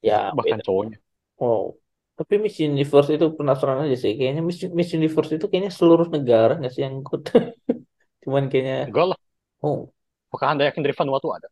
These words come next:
Speaker 1: Ya, maksudnya mungkin kayak <laughs> ya nggak tahu juga sih. Ya, siapa tahu ada. <laughs>
Speaker 2: Hampir lah, hampir, hampir.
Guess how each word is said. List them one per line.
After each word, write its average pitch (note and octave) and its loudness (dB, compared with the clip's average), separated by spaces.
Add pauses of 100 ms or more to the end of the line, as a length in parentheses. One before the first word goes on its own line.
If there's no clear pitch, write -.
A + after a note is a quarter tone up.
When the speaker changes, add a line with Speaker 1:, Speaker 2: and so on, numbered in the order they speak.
(440)
Speaker 1:
Ya, G#2 2
maksudnya G#2 -4
mungkin G2+ -8
kayak - 2 (540)
<laughs> - -2
ya - 2
nggak G2+ 0
tahu - 0
juga E2+ 0
sih. - -4 (400)
Ya, A#2 4
siapa A#2+ 6
tahu C#3 10
ada. C#3 10
<laughs> - -4
Speaker 2:
Hampir - 0
lah, B2+ 0
hampir, - -16
hampir. - -14